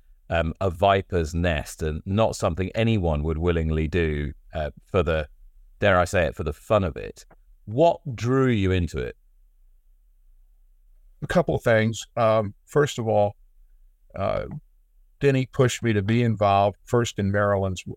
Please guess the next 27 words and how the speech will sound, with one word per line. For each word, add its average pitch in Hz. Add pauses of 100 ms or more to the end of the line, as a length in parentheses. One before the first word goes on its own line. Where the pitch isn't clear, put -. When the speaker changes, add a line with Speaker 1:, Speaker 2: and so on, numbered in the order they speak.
Speaker 2:
where 104
I 98 (340)
got 107
on 101
the 95
board 104
of 92
the 98
Maryland 95
Horse 104
Breeders 98
and 98
then 95 (480)
became 104
head 101
of 92
the 95
Maryland 98
Million. 101 (580)
Uh, 113 (480)
so -
I 117
kind 131
of 117 (600)
started 123
small 110
and, 98